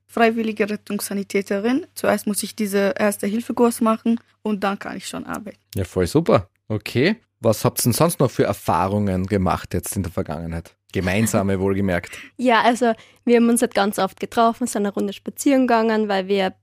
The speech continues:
Speaker 3: beide einfach auch gern draußen in der Natur uns aufhalten. Wir haben uns im Park getroffen, wir waren gemeinsam squashen.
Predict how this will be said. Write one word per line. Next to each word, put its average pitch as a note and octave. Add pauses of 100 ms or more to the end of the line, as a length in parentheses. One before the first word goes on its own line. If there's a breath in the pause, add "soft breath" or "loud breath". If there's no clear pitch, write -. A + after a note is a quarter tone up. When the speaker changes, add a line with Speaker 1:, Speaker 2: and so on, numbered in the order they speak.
(100)
Speaker 3:
beide G3
einfach G3+
auch G3+
gern G3 (280)
draußen A3
in G#3
der G3
Natur B3+
uns A#3 (100)
aufhalten. A3+ (220 soft breath)
Wir B3+
haben F#3+
uns G3
im G3+
Park B3
getroffen, A3+
wir G3+
waren G3
gemeinsam F#3+
squashen. A#3+